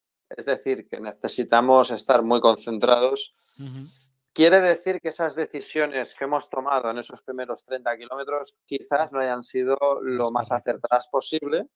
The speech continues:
Speaker 2: Ok.
Speaker 1: y que a partir de ese kilómetro treinta, treinta y dos
Speaker 2: Sí.
Speaker 1: vamos a empezar a sufrir de más.
Speaker 2: Bueno,
Speaker 1: ¿Te vale?
Speaker 2: me vale, me ha gustado mucho lo de eso, de llegar al treinta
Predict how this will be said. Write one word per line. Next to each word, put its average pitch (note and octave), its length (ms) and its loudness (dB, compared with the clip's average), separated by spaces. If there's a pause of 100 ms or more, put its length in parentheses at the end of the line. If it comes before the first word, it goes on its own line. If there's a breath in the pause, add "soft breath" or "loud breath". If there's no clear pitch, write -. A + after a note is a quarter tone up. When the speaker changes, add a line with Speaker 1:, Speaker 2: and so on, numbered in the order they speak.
(120)
Speaker 2:
Ok. A#2 140 -20 (500)
Speaker 1:
y C3+ 120 -6
que C#3 100 2
a B2+ 80 6
partir C3+ 380 4
de C#3 60 -2
ese C#3 200 -2
kilómetro B2+ 840 2 (100)
treinta, B2+ 680 0
treinta A#2 380 -4
y A#2+ 40 -4
dos C3+ 360 4
Speaker 2:
Sí. A#2 140 -14 (640)
Speaker 1:
vamos B2 340 -2
a A#2+ 40 -4
empezar A2+ 340 -6
a A#2+ 60 -6
sufrir B2 480 -6
de G#2+ 80 -6
más. - 440 -12 (2750)
Speaker 2:
Bueno, A#2+ 180 -8
Speaker 1:
¿Te C#3 60 0
vale? C3+ 380 4
Speaker 2:
me B2+ 300 -8
vale, E3+ 400 -2
me E3 160 -6
ha F3+ 60 -2
gustado A3 340 -2
mucho A3+ 360 -6
lo A3 100 -2
de D3+ 320 -4
eso, D3 220 -10
de B2 120 -8
llegar C#3 280 -6
al G3 160 -6
treinta F#3 460 -8